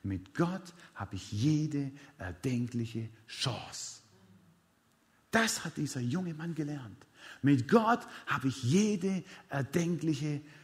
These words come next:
Chance. Es gibt eine Verheißung in der Bibel und die zieht sich ganz, ganz oft durch. Da heißt es in ersten Josua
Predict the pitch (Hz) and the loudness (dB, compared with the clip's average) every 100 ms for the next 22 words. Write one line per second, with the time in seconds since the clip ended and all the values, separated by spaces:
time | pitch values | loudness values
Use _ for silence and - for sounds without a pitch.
0 | - - 175 160 107 - - - - - | -8 0 2 2 -2 -6 -12 -18 -20 -20
1 | _ _ _ _ _ _ _ _ _ _ | _ _ _ _ _ _ _ _ _ _
2 | _ _ _ _ _ _ _ - 131 247 | _ _ _ _ _ _ _ -4 2 2
3 | 233 214 190 170 214 233 202 190 175 147 | 4 4 6 6 6 6 4 4 6 8
4 | 208 233 190 170 175 170 220 226 - 190 | 8 8 8 6 4 6 4 4 4 2
5 | - - 202 208 226 220 - - 180 185 | 2 6 8 8 8 6 2 2 2 2
6 | 175 - 170 - - 156 117 101 - - | 0 2 2 2 4 4 4 -2 -12 -20
7 | _ _ _ _ _ _ - _ _ _ | _ _ _ _ _ _ -20 _ _ _
8 | _ _ _ - - 139 180 220 214 170 | _ _ _ -20 0 6 6 6 4 0
9 | 170 185 190 170 160 190 196 185 180 175 | 0 2 4 6 8 8 6 4 6 4
10 | 185 | 0